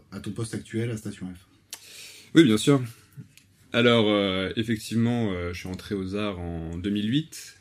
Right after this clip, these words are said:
Speaker 2: et, euh, jusqu'à là, euh, tout me destinait à un parcours d'ingénieur, euh, assez classique puisque, euh, j'ai fait, euh, donc, mes deux ans en France, suivi par deux années, euh,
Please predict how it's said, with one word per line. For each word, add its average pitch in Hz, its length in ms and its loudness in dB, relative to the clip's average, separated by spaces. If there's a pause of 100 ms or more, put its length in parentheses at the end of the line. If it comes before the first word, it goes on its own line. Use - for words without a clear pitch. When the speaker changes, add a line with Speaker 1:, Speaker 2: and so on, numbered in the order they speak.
(540)
Speaker 2:
et, 95 180 -2
euh, 85 160 -4
jusqu'à 92 280 -6
là, 107 180 0
euh, 85 220 -2 (200)
tout 117 60 -8
me 98 400 0
destinait 110 640 2
à 90 100 -2
un 85 240 -6
parcours 87 600 -8
d'ingénieur, 95 560 -6
euh, 82 240 -6
assez 110 260 -6
classique - 720 -8 (420)
puisque, - 220 -20
euh, 92 360 0
j'ai 90 180 -4
fait, - 180 -6
euh, 82 380 -2 (160)
donc, 87 320 -10
mes 82 160 -8
deux 95 200 -2
ans 98 100 0
en 95 40 -2
France, 104 460 -6
suivi 101 280 -4
par 87 300 -4
deux 98 240 -2
années, 104 360 2
euh, 85 280 -4